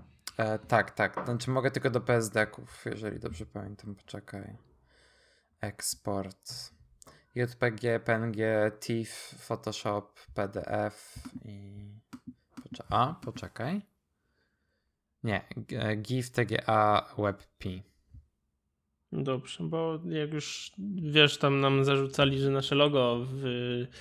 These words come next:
Speaker 2: em, jest słabej jakości.
Speaker 1: Kto nam
Speaker 2: A
Speaker 1: zarzucał?
Speaker 2: najłatwiej
Speaker 1: Gdzie?
Speaker 2: Na Twitterze.
Speaker 1: Nie widzę nic takiego.
Speaker 2: <laughs> Banowałeś.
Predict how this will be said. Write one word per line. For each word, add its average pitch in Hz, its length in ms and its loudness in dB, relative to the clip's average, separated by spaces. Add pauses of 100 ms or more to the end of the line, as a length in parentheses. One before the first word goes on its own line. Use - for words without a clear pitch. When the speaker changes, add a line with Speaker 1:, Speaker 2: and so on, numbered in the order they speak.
(400)
Speaker 2:
em, 110 720 0 (1000)
jest 131 340 2
słabej 135 340 6
jakości. 139 640 2 (200)
Speaker 1:
Kto - 200 -2
nam 127 180 2
Speaker 2:
A - 20 4
Speaker 1:
zarzucał? 107 100 6
Speaker 2:
najłatwiej 104 460 6
Speaker 1:
Gdzie? 107 380 -2 (920)
Speaker 2:
Na 208 160 2
Twitterze. 135 680 4 (460)
Speaker 1:
Nie 117 140 -4
widzę 104 280 -10 (100)
nic 104 160 -14
takiego. - 420 -14 (840)
Speaker 2:
<laughs> - 680 -2
Banowałeś. 151 840 4